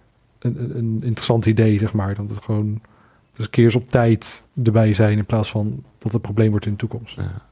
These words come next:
Speaker 2: Maar het lastige is een beetje dat je gaat handhaven op iets... waar je, Microsoft, zeg maar, ook niet, wel,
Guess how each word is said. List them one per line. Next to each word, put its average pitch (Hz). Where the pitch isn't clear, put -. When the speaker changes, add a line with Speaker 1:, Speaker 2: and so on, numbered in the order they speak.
Speaker 2:
Maar 95
het 90
lastige 104
is 98
een 101
beetje 95
dat 92
je 90
gaat 92
handhaven 92
op -
iets... 104
waar 90
je, 90
Microsoft, 98
zeg 98
maar, 95
ook 101
niet, 95
wel, 104